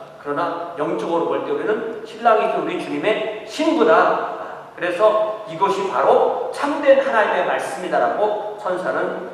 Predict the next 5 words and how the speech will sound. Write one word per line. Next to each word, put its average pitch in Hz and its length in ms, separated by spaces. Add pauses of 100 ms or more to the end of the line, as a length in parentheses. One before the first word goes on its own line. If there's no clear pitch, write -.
선언합니다. 160 1080 (420)
이제 180 120
십 - 200
절에 220 160
보니까, 220 1080